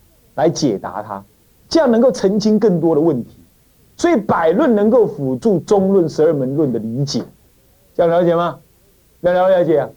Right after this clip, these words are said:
就所谓的我们所谓料简，中国人叫做料简，料简懂不懂？料就是把它排比出来，排比出来之后鉴别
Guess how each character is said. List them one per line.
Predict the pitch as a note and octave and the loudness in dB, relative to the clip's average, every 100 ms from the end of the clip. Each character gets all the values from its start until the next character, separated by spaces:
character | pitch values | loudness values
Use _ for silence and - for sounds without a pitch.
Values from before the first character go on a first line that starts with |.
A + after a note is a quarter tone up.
| _ _ | _ _
就 | A#3+ B3 | 0 2
所 | E3+ | 4
谓 | F#3+ | 2
的 | G3 | 2
我 | - B2+ | 2 0
们 | D3 | -2
所 | D3+ | 0
谓 | C#3 | 0
料 | E3 A#3 E3 A#2+ | 2 0 0 -4
简， | - A2 E3 - | -6 -6 -8 -2
中 | F#3+ F3+ | 0 2
国 | C#3 | 0
人 | D#3 | 0
叫 | D3+ | 0
做 | D3 | 0
料 | D3+ A2+ | 0 -2
简， | - F#2+ - _ _ _ _ _ _ _ - | -6 -14 -16 _ _ _ _ _ _ _ -2
料 | G3 E3 | 0 2
简 | C3+ A#2+ | 0 0
懂 | A#2+ | 0
不 | C#3 | 0
懂？ | B2 F#2+ _ _ _ _ _ - | -2 -4 _ _ _ _ _ -2
料 | G#3+ D4+ G#3 C3+ | 2 2 2 -2
就 | G#3 | -2
是 | G3 E3+ - _ _ _ _ _ | -2 -2 -10 _ _ _ _ _
把 | - E3 | -8 -4
它 | G3+ G#3 _ | -4 -6 _
排 | - D#3 F#3 | -4 -2 -2
比 | D3+ G#2+ | -2 -6
出 | - D#3 | -4 -4
来， | B2+ F#2 - _ _ _ _ _ | -4 -6 -16 _ _ _ _ _
排 | - A3 E4+ | -4 -2 0
比 | C#4 G3+ | 0 0
出 | F#3+ D4 C4+ | 0 0 2
来 | A3+ | 2
之 | A#3 A#3+ | 2 0
后 | - _ | -2 _
鉴 | - F#3 F3+ D3+ C#3+ C#3 | -8 0 2 2 0 -2
别 | C#3+ B2 E3 | 0 0 0